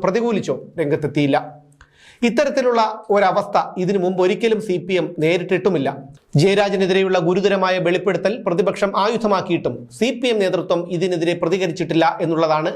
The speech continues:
ഏറ്റവും വിചിത്രമായ കാര്യം. അതിൻ്റെ കാരണം എന്തായിരിക്കാം? പ്രതികരിക്കാൻ വാക്കുകളില്ല. എങ്ങനെ പ്രതികരിക്കും?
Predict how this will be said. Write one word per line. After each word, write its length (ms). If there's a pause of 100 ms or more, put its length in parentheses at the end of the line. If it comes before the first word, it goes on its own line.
(240)
ഏറ്റവും 440 (100)
വിചിത്രമായ 440 (100)
കാര്യം. 220 (540)
അതിൻ്റെ 280
കാരണം 360
എന്തായിരിക്കാം? 440 (520)
പ്രതികരിക്കാൻ 520 (140)
വാക്കുകളില്ല. 600 (460)
എങ്ങനെ 300
പ്രതികരിക്കും? 440